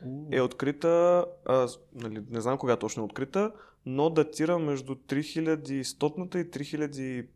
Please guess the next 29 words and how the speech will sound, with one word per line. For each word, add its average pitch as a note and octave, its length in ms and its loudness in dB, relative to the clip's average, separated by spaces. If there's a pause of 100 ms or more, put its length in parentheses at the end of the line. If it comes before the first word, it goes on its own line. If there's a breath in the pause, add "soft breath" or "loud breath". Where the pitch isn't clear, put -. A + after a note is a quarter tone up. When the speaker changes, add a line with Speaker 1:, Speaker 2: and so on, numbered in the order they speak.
(680)
Speaker 2:
седемстотната, B2+ 800 2
примерно, A2 720 -2
година B2+ 360 -2
преди B2 380 -2
Христа. - 460 -6 (160)
Speaker 1:
Смятай, G#2+ 500 -8
брат. F2+ 340 -8
Speaker 2:
Тоест D3+ 400 4
на E3 420 0
колко? - 460 -2 (720)
Пет-шест D3 360 2
хиляди B2+ 240 -2
години. G#2+ 280 -6 (840)
Тоест, D#3 320 6 (100)
мога G#3 240 2
да, G3+ 120 2 (400 loud breath)
общо A#3+ 160 6
взето G#3+ 260 2
мога F#3+ 100 6
да E3 100 4
кажем, F#3 260 2
че F3 100 -6
татуировки D3+ 600 2
има F3+ 320 0
от E3 240 2
около D3+ 400 -4
пет C3 200 -2
хиляди A#2 300 -6
години, G#2 460 -6